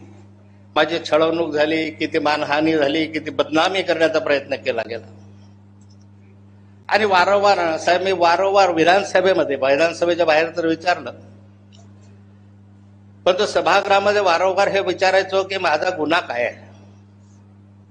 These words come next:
मी काय केलं असेल तर ते सरळ तुम्ही समोर सांगा.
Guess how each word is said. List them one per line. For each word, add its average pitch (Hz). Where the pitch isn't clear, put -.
मी 202
काय 202
केलं 208
असेल 214
तर 208
ते 208
सरळ 196
तुम्ही 196
समोर 180
सांगा. 175